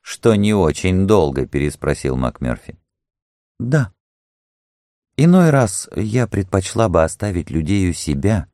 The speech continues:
а не отсылать обратно. Но она выше меня по положению.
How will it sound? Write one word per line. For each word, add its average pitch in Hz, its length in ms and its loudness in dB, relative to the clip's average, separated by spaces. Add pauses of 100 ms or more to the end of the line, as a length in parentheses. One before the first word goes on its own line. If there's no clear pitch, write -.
(140)
а 69 100 -8
не 71 160 -2
отсылать 80 520 -2
обратно. 73 600 -4 (760)
Но 143 200 4
она 151 220 4
выше 123 280 -2
меня 85 280 0
по - 120 -10
положению. 71 720 -4